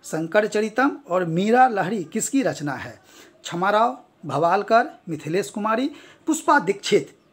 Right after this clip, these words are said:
इनमें से यह किसकी रचना है? तो सही उत्तर है क्षमाराव।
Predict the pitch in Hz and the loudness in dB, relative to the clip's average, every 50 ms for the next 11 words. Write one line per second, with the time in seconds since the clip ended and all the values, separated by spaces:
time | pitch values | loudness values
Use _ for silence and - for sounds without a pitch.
0 | - 277 262 262 247 254 262 - - 247 262 269 254 214 214 190 - - 220 - | -6 -4 -2 0 0 0 -2 -2 -2 -2 -2 -2 -2 -2 -4 -4 -4 -4 -6 0
1 | - 277 277 269 180 - - 147 151 156 156 143 226 277 - - - - - - | 4 6 6 6 6 2 0 -4 -4 -4 -6 -6 -10 -12 -14 -18 -20 -20 -20 -18
2 | _ - 294 294 - - 254 240 294 349 311 320 - 285 262 220 233 254 254 277 | _ -4 -4 -4 -2 2 4 4 4 4 4 2 2 2 2 2 2 0 0 -2
3 | - - _ _ _ - - 170 156 147 139 120 110 107 110 | -6 -12 _ _ _ -12 -10 -8 -8 -8 -8 -10 -12 -14 -16